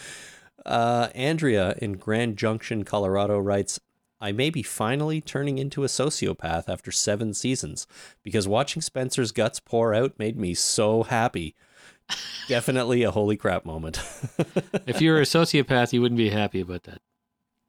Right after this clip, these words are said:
Speaker 1: Well, okay. She was happy about it.
Speaker 2: <laughs>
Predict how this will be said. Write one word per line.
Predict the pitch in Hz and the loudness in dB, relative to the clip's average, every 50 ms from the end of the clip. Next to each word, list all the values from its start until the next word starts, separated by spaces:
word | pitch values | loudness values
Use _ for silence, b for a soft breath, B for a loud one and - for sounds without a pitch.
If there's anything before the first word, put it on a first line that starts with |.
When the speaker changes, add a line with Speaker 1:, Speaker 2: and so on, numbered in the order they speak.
| _ _ _ _ - | _ _ _ _ -12
Speaker 1:
Well, | - 87 95 98 95 | -6 -4 -2 0 2
okay. | 104 113 - - 85 80 82 _ _ | 2 2 0 -2 -4 -4 -6 _ _
She | - - - - 113 | -16 -10 -4 0 0
was | 123 - - | 0 0 2
happy | - 127 120 113 - - | 2 2 2 2 0 -2
about | - 85 85 87 85 | -2 -2 -2 -2 -4
it. | 87 - - - - 196 - - - 208 - - 226 - - 220 - - - | -4 -8 -6 -4 -4 -4 -2 0 -4 -4 -2 -2 -4 -4 -4 -6 -6 -4 -4
Speaker 2:
<laughs> | 190 | -6